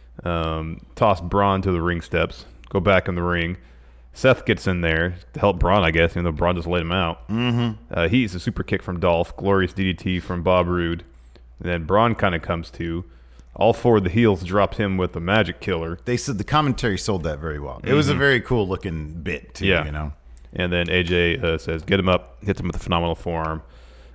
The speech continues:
Speaker 1: Um, and yeah, this kinda seemed like the O C was gonna kinda run roughshod over Raw for the rest of the night.
Speaker 2: Yeah.
Speaker 1: Especially after, was it just right after the commercial break?
Speaker 2: Mm-hmm.
Speaker 1: Where, uh, yeah. Here, let's just talk about that now.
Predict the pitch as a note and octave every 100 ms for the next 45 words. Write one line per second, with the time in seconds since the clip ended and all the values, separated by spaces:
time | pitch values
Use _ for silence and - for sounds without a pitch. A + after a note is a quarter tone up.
0 | - F2 E2+ E2 E2+ F#2 B2 A2+ A#2 -
1 | - A#2+ G#2+ A#2 G#2+ F2+ - F2+ F#2 -
2 | F#2+ F2 F2+ F2 E2+ D#2+ F#2 F2 F#2 F2
3 | F2+ - F2 E2+ D#2+ E2+ F#2 E2+ - E2
4 | E2 D#2+ - D#2+ D#2+ - - - A2 G#2
5 | D2+ - - F#2 - E2+ E2 D#2 - E2
6 | D#2+ E2+ E2 - F2+ E2 - - F#2 F2
7 | F#2 F2 F#2+ - - A2+ A#2+ A#2 A#2+ A2+
8 | G2+ F#2+ - - - - - - E2 D#2+
9 | D#2+ D#2+ E2 E2+ D#2 - - G#2+ A2 C3
10 | - A2 G2 - E2 E2